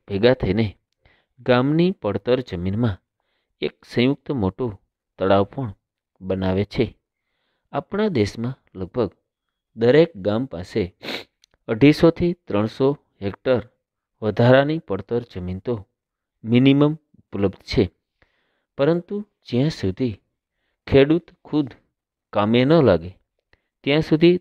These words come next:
દુષ્કાળનો સામનો ન થઈ શકે. એ જગતનો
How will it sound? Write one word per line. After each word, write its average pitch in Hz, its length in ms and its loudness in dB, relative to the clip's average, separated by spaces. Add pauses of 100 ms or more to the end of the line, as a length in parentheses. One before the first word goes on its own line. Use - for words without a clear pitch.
દુષ્કાળનો 117 600 0
સામનો 101 520 -4 (440)
ન 117 220 0
થઈ 92 220 -4
શકે. 92 400 -6 (1400)
એ 175 200 2 (200)
જગતનો 117 680 2